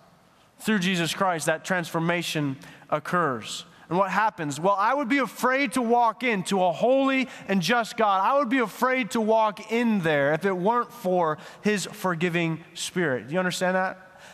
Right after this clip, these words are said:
There would be no way I could come into the presence of God.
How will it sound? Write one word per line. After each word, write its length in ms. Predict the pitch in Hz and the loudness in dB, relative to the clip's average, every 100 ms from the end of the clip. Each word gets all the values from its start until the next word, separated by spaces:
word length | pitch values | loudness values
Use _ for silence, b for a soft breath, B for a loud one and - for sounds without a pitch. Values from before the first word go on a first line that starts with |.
| - | 0
There 120 | 226 | 0
would 100 | 214 | 2
be 100 | 208 | 2
no 260 | 214 269 | 4 2
way 340 | 262 233 269 269 | 2 2 2 2
I 80 | 247 | 0
could 160 | 190 | -2
come 160 | 233 226 | 0 2
into 220 | 214 202 | 0 0
the 100 | 185 | -2
presence 540 | - 185 165 165 156 | 0 -2 0 -4 -4
of 140 | 160 147 | -6 -2
God. 460 | 160 139 113 104 | 0 0 -2 -6